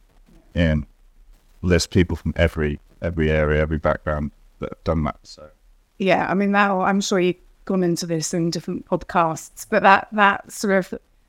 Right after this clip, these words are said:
Speaker 2: you know, the idea that rowing is just a posh
Speaker 1: Mm.
Speaker 2: sport, and, uh, you know, it couldn't be further than the truth, really. If you go out, you know, I, I think probably the Oxford Cambridge boat race is not its greatest advert in that respect, you know,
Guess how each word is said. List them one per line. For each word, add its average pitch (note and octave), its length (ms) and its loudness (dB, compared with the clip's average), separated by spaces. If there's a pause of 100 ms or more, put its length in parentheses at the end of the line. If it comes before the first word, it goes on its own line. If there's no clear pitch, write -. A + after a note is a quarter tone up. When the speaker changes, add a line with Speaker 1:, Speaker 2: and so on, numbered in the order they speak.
(200)
Speaker 2:
you F3+ 120 -4
know, D#3 300 2
the F3 100 2
idea D#3+ 480 0
that D#3 140 -2
rowing D3+ 380 -2
is D3 180 -6
just - 300 -10
a D3 40 -8
posh - 460 -6
Speaker 1:
Mm. - 220 -6
Speaker 2:
sport, D#3 600 -2 (160)
and, E3+ 420 0
uh, D#3+ 240 2 (100)
you - 120 -2
know, D#3 100 0
it - 240 -14
couldn't E3+ 160 -2
be E3 100 -4
further D#3 300 0
than D#3 240 -2
the D3 40 -4
truth, D#3 400 -6 (100)
really. D#3+ 340 2
If D#3 140 -6
you E3+ 100 -2
go E3+ 180 4
out, D#3+ 180 0
you F3+ 100 2
know, D#3+ 300 -2
I, - 160 -4
I F3+ 40 -8
think E3+ 240 -2
probably D#3+ 460 -2
the D#3+ 100 0
Oxford - 320 -4
Cambridge D#3 320 -2
boat E3+ 180 2
race D3+ 280 -2
is D#3+ 120 -6
not D#3+ 280 -2
its - 220 -6
greatest E3+ 640 -4
advert F3+ 640 -2
in E3+ 120 -4
that E3 120 -4
respect, - 640 -6
you F3 120 -2
know, E3 200 -2